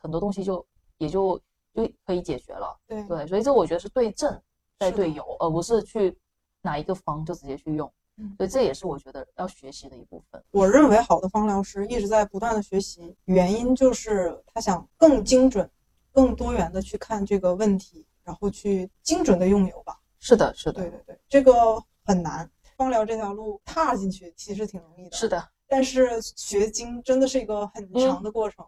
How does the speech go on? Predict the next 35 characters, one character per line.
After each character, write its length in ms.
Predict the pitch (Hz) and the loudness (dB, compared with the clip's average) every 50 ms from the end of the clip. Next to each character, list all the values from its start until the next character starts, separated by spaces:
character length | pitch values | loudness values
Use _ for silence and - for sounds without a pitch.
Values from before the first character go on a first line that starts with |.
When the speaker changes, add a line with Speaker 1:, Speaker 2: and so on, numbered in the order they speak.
| _ _ | _ _
Speaker 1:
嗯。 100 | - 208 | -4 0
那 20 | |
天 180 | 214 208 196 190 | 0 2 2 0
我 120 | 175 151 | -2 -4
也 60 | 151 - | -6 -8
是 180 | - 180 170 | -8 -8 -6
跟 160 | - 180 170 | -6 -6 -8
朋 120 | 180 - 165 | -6 -8 -8
友 80 | 151 | -10
刚 160 | 147 - 160 160 | -6 -6 -6 -6
好 140 | 151 135 | -6 -8
在 160 | 135 - 156 147 | -10 -12 -14 -14
聊， 420 | 139 135 - - - - - - _ _ | -14 -14 -14 -12 -12 -14 -14 -14 _ _
就 80 | 170 165 | -14 -12
是 60 | - | -10
他 120 | 208 175 | -10 -12
说 300 | 175 - - 170 165 170 - _ _ _ _ _ _ _ _ | -12 -8 -6 -6 -6 -6 -10 _ _ _ _ _ _ _ _
，“哎， 160 | - 208 196 | -6 -6 -6
感 180 | 185 - 165 165 | -4 -6 -8 -6
觉 120 | 160 165 | -6 -8
就 240 | 175 - 233 233 220 | -6 -4 -4 -4 -4
是 280 | 208 - 214 202 190 - | -4 -4 -6 -4 -4 -4
一 140 | - 175 180 | -4 -4 -4
面 360 | 190 233 262 262 233 190 180 | -2 -2 -2 -2 -2 -4 -6
山 440 | - - 175 175 165 165 160 160 160 | -10 -10 -8 -8 -6 -6 -8 -8 -8
到 160 | 165 185 185 | -6 -6 -4
两 180 | 180 160 135 - | -4 -4 -6 -8
面 180 | - 170 180 170 | -10 -12 -12 -12
山， 240 | - - 160 151 151 _ | -12 -14 -14 -14 -14 _
发 140 | 185 180 | -12 -12
现 160 | 180 - 196 190 | -10 -8 -8 -6
到 100 | 190 180 | -6 -6
一 120 | 170 156 | -6 -6
座 260 | 160 - - 240 214 180 | -8 -6 -4 -4 -4 -4
山。” 340 | - - 156 143 139 131 | -6 -8 -8 -8 -8 -10